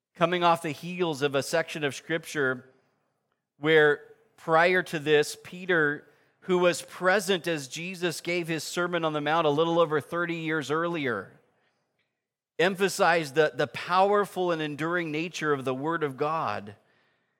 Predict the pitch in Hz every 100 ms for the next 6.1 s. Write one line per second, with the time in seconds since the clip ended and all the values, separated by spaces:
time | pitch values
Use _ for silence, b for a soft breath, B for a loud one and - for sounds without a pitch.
0 | _ _ - 170 190 185 175 - 127 165
1 | 165 180 180 180 151 - 165 139 143 160
2 | 151 175 147 135 190 180 156 143 147 170
3 | 160 147 160 156 - 147 190 156 139 160
4 | 170 175 196 185 - - 202 185 147 170
5 | 147 170 208 226 202 180 196 208 185 170
6 | 151